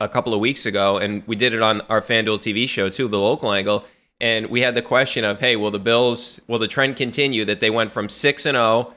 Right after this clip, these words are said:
to five and one to four and two in the division, three and three?" Well, they finished three and three in the division this year. Well, they already lost one, and that was with Zach Wilson. So you gotta play two against the Patriots, and Josh Allen has had the Patriots number, but the Patriots have never been this good defensively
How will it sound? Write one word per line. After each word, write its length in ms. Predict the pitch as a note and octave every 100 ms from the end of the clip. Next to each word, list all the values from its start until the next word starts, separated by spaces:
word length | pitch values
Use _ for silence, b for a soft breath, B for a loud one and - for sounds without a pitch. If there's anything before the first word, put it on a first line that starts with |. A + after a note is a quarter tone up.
| B
to 120 | G#2+
five 380 | - A#2+ B2+ C3+
and 160 | C3+
one 320 | A2+ A2 G#2+ G#2+
to 140 | G2+
four 320 | - B2+ B2+
and 100 | A#2
two 160 | C3 C3+
in 80 | A#2
the 60 |
division, 440 | G#2 G#2 G2 G#2 G#2 b b _
three 240 | - D#3 D#3
and 120 | C3+
three?" 240 | D3 C#3 F2+
Well, 120 | A2
they 80 | G#2+
finished 300 | C#3 B2 -
three 160 | C#3+
and 100 | C#3+
three 140 | C#3 C3+
in 100 | B2+
the 60 |
division 360 | A#2 A#2 B2 A#2+
this 180 | A#2+ B2
year. 220 | B2 C#3
Well, 80 | C3
they 80 | B2+
already 180 | F3 A#3
lost 260 | G3+ F3+ -
one, 340 | D3 A2+ - - _ -
and 140 | A#2+
that 100 | B2+
was 160 | D#3+ D3
with 120 | D3+
Zach 280 | A#2+ C3 B2+
Wilson. 400 | B2 A#2+ - E2 - b b -
So 320 | B2+ B2 A#2
you 140 | C3
gotta 160 | C#3+ C#3
play 220 | D3 B2+
two 180 | - D#3
against 300 | E3+ F3+ -
the 100 | F3
Patriots, 500 | D3 C#3+ C#3+ C3+ -
and 120 | G#2
Josh 260 | G2+ A#2 C3
Allen 200 | B2+ C3
has 100 | B2
had 120 | A#2
the 80 | B2+
Patriots 440 | B2+ A#2+ C3 -
number, 240 | G#2 G#2
but 160 | G2+ G2+
the 80 | F#2+
Patriots 380 | A#2+ A#2 A2+ A2+
have 120 | G2+
never 220 | A2+ A2
been 160 | G#2+ G#2+
this 160 | A2
good 180 | - A2
defensively 800 | G2 - B2 C3+ - F#2+ F2+ A2